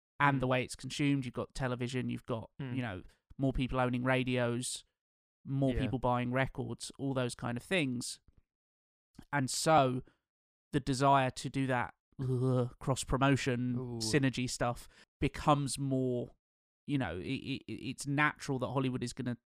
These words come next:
Speaker 1: seek out that money.
Speaker 2: Yeah, and, and with the Rat Pack specifically, it was also,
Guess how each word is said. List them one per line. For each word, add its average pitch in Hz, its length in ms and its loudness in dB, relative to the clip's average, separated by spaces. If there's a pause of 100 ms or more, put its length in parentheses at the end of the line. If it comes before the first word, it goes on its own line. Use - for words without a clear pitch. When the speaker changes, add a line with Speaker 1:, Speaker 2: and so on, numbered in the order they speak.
Speaker 1:
seek - 300 -4
out 123 160 0
that 120 180 -4
money. - 300 -4 (240)
Speaker 2:
Yeah, 156 280 6
and, 170 100 2
and 170 160 6
with 160 120 6
the 143 40 4
Rat 170 220 4
Pack 147 180 0
specifically, 110 920 -4
it - 120 -4
was 139 140 0
also, 160 400 2